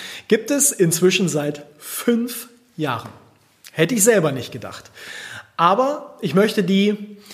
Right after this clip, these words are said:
kommenden Monate nutzen, um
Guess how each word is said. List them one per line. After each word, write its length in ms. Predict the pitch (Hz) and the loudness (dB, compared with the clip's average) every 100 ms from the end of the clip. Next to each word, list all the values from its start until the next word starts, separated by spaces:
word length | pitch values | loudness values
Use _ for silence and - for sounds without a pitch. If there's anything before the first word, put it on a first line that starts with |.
| - - - _ | -20 -20 -20 _
kommenden 600 | - 254 277 262 262 240 - - - | 0 2 4 4 4 -2 -8 -16 -2
Monate 960 | 160 175 208 254 240 - 254 285 - - - _ _ _ _ - | 2 6 6 6 2 0 -2 -2 -6 -20 -20 _ _ _ _ -8
nutzen, 560 | 160 196 202 - 240 247 | 2 2 2 0 0 -4
um 520 | 247 185 185 202 208 | 0 2 4 2 0